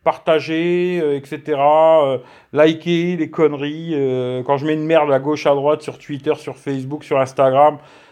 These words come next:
de partager, de machin. Et puis voilà, c'est comme ça que ça marche en fin de compte. Euh, ce business de YouTube, c'est comme ça que ça marche, quoi. C'est pas très compliqué en vrai, quoi.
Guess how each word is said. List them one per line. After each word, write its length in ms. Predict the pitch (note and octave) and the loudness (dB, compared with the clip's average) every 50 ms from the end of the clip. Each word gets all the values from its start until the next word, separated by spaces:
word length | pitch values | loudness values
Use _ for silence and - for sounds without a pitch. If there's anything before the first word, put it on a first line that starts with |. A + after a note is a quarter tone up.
| _ _ | _ _
de 80 | C#3 D3 | -4 -4
partager, 760 | C#3+ D3 E3 C3+ - - - D3+ D3 C3+ C3+ D3 D3+ D#3 D3+ | -2 0 -2 -2 -2 -2 -2 -2 -2 -2 -4 -8 -8 -8 -8
de 120 | C#3+ D3 | -10 -10
machin. 580 | C#3+ C#3+ C#3+ C3 - - C#3+ D3 E3 E3 D3+ C3+ | -10 -10 -10 -10 -10 -12 -10 -10 -10 -10 -10 -10
Et 80 | C3 | -10
puis 320 | A#2+ B2 - - B2+ B2 A#2+ | -12 -14 -16 -16 -12 -8 -4
voilà, 240 | A#2+ A#2 B2 C3+ C3 | -2 0 0 -2 -2
c'est 140 | - - | -6 -8
comme 160 | - C3+ C3 B2+ | -8 -6 -6 -4
ça 140 | - C#3+ | -4 -4
que 60 | - - | -4 -4
ça 140 | - B2+ | -4 -4
marche 260 | B2+ B2+ C3 C3 - - | -2 -4 -6 -6 -8 -12
en 60 | A2+ | -10
fin 160 | - B2+ A#2 | -8 -8 -10
de 60 | A2 | -8
compte. 280 | - C3 C3+ B2+ - - | -8 -10 -12 -10 -10 -10
Euh, 200 | A2+ G#2+ A2 G#2 - _ _ _ _ _ _ _ _ _ _ _ _ | -8 -8 -8 -10 -12 _ _ _ _ _ _ _ _ _ _ _ _
ce 100 | - E3 | -4 -2
business 540 | D#3+ D#3+ F#3+ F3 F3+ G3 G#3 G#3 F#3 - | -2 -2 -4 -4 0 2 2 2 2 2
de 100 | D#3+ F3+ | 0 0
YouTube, 400 | F3 F3+ F#3 F3+ - - G#3+ F#3 F3 | 0 0 -2 -2 -4 -6 -6 -6 -6
c'est 140 | - D3+ - | -8 -8 -6
comme 200 | - D#3+ D#3+ D#3+ | -6 -6 -4 -4
ça 100 | F3+ E3+ | -4 -4
que 80 | - | -4
ça 100 | - C3 | -4 -2
marche, 220 | B2+ B2+ A#2+ - - | -2 -2 -4 -6 -10
quoi. 100 | G#2+ G#2 | -20 -18
C'est 160 | - - - | -16 -12 -6
pas 120 | - D3 C#3+ | -6 -6 -6
très 160 | - C#3+ B2+ | -6 -8 -8
compliqué 400 | C3+ B2+ A#2+ - B2+ A#2+ - A#2 | -8 -8 -10 -10 -14 -14 -12 -12
en 80 | G#2 | -12
vrai, 160 | G2+ G#2 G#2 - | -12 -16 -18 -18
quoi. 120 | - A2 | -20 -20